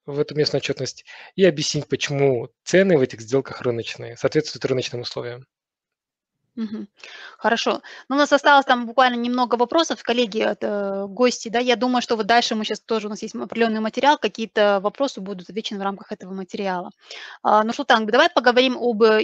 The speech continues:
Speaker 2: источниках информации для исследования, ам, рыночности данных.
Speaker 1: Мгм.
Speaker 2: Что на данную тему можно сказать?
Speaker 1: Вот, э, это такой хороший вопрос, то, что, а,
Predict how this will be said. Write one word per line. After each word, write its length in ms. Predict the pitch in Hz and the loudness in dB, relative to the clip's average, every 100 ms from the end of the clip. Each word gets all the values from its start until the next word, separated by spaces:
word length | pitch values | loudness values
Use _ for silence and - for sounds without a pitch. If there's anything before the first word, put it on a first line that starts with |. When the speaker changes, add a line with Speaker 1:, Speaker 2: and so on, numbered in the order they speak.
| 220 | -2
Speaker 2:
источниках 580 | - 262 247 208 214 | 0 0 0 -2 -2
информации 720 | 240 214 233 240 302 320 - 214 | -2 0 0 2 2 2 0 -4
для 460 | 202 220 233 226 226 | 0 2 2 0 -2
исследования, 760 | - 220 247 214 208 208 202 202 | -8 0 2 2 -2 -4 -4 -4
ам, 340 | - 202 196 | -6 -8 -10
рыночности 580 | 196 226 208 - 202 - | -8 -6 -6 -8 -12 -10
данных. 340 | 196 190 196 180 _ _ _ _ _ _ - | -6 -6 -6 -16 _ _ _ _ _ _ -8
Speaker 1:
Мгм. 380 | 120 127 135 - _ - - - | -6 -6 -8 -12 _ -20 -18 -14
Speaker 2:
Что 240 | - - | -10 -4
на 120 | 262 208 | -4 -2
данную 280 | 202 190 | -4 -4
тему 240 | 185 196 190 | -10 -10 -10
можно 220 | 196 202 | -12 -16
сказать? 440 | - 196 196 - _ _ _ _ _ _ _ | -18 -14 -14 -16 _ _ _ _ _ _ _
Speaker 1:
Вот, 200 | 139 131 | -8 -6
э, 40 | 220 214 208 _ - _ _ _ - | -10 -18 -20 _ -20 _ _ _ -4
это 440 | 165 165 156 147 | 0 6 8 8
такой 300 | 143 156 156 | 6 6 6
хороший 260 | 135 160 - | 6 4 4
вопрос, 280 | 147 190 202 | 4 4 4
то, 80 | 147 | 0
что, 340 | - 143 135 - - - - - _ | 6 6 6 -2 -20 -20 -20 -20 _
а, 420 | 208 135 127 135 | -8 -4 -2 -4